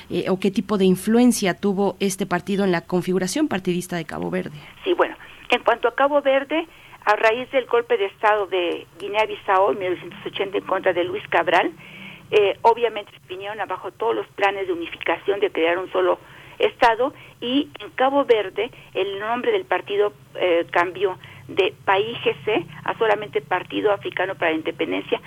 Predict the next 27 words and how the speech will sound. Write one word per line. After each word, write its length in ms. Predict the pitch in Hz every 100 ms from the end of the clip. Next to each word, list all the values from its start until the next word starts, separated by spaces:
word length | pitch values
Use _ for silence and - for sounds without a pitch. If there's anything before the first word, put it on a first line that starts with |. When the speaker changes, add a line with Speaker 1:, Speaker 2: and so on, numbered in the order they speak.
| - -
Speaker 2:
de 180 | 185 -
Cabo 320 | 202 190 180
Verde. 340 | 165 139 - - -
Suprimió 440 | - 175 185 185
lo 180 | 190 175
de, 180 | 151 - - - -
lo 120 | 175
de, 640 | 170 160 156 156 - 160 - -
eh, 400 | 160 147 160 156 - - -
Guinea, 340 | 190 180 151 143 -
de 160 | - 156
Guinea, 400 | 165 175 147 - - -
la 80 | -
parte 380 | - 170 185 -
continental. 680 | 165 147 151 131 - 139 - - - - - - - -
Eh, 220 | 208 208 214
desde 200 | 208 214
entonces, 600 | 214 247 262 269 311 -
bueno, 240 | 214 190 - -
desde 220 | 214 202
el 100 | 202
noventa, 560 | 196 190 262 262 285 - -
eh, 340 | 190 160 160 -
se 60 |
aceptó 340 | 202 233 - 220
el 360 | 214 208 185
multipartidismo 1040 | 202 185 196 190 170 185 185 214 - 233